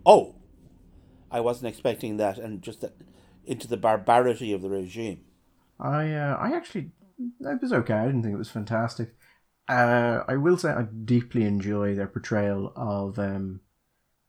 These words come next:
Speaker 2: Field Marshal Zhukov.
Speaker 1: Yeah, Zhukov. I think the two b-, two best characters in it were Zhukov, who was, was magnificent, but I think Michael Palin,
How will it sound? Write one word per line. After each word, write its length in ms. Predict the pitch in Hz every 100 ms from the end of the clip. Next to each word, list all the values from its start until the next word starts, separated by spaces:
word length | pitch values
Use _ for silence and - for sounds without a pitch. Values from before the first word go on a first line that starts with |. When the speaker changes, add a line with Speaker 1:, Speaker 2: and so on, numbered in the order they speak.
| _ _ _
Speaker 2:
Field 260 | - 107
Marshal 360 | 104 104 - 101
Zhukov. 520 | 92 101 98 90 - _ _ _
Speaker 1:
Yeah, 240 | - 180 135
Zhukov. 460 | 120 156 175 139 - - - -
I 80 | 156
think 160 | 180 151
the 60 |
two 260 | 147 - 220
b-, 180 | 175 156 127 - -
two 140 | 156
best 400 | 127 147 170 - - _ _ _ _ _ - _ _ 139 -
characters 500 | - 135 127 131 107
in 80 | 113
it 100 | 107
were 120 | 107
Zhukov, 520 | 101 113 147 156 127 -
who 60 |
was, 120 | 107 101 -
was 220 | - 98 92
magnificent, 500 | 107 101 101 107 - - -
but 80 | -
I 20 |
think 180 | 131 156
Michael 460 | 127 143 185 196 156
Palin, 680 | - 165 135 120 98 76